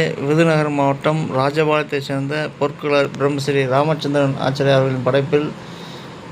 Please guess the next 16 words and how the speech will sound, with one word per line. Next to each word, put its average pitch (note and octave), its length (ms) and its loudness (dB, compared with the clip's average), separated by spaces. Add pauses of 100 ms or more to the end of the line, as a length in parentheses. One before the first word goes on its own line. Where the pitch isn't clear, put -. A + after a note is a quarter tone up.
(120)
தங்கத்தினால் D#3+ 520 4
உருவாக்கப்பட்ட C#3+ 880 4 (1300)
இசைக்கருவிகள், D3 720 4 (680)
வீணை D#3+ 320 4 (240)
மற்றும் D3 340 -2
மத்தளம் C#3+ 460 2
போன்ற C#3 460 2 (680)
இசைக்கருவிகளை D3 680 4 (120)
தனது D3 340 2 (580)
கலைத்திறனின் D3+ 600 2
படைப்பால் C#3+ 460 2 (1500)
வெகு, D#3 180 4 (320)
வெகு D#3 260 4
நேர்த்தியாக, D#3 600 6 (560)
மிக D#3+ 220 6
நுண்ணிய D#3 440 4